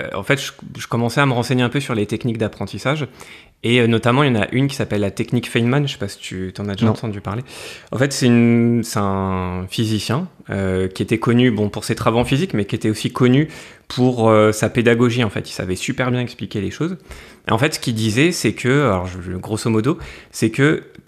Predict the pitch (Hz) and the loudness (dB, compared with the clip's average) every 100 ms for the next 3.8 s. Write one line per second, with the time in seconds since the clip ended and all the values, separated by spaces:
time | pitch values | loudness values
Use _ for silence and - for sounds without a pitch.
0 | _ _ - - 120 135 139 151 143 135 | _ _ -18 -2 4 4 4 4 4 4
1 | 135 123 156 131 113 110 120 127 135 117 | 2 2 2 2 0 2 0 0 0 2
2 | 110 - 110 98 139 113 107 110 107 110 | 0 -2 -8 -2 0 0 0 -2 -2 -4
3 | - - _ _ - - - | -8 -16 _ _ -16 -14 -14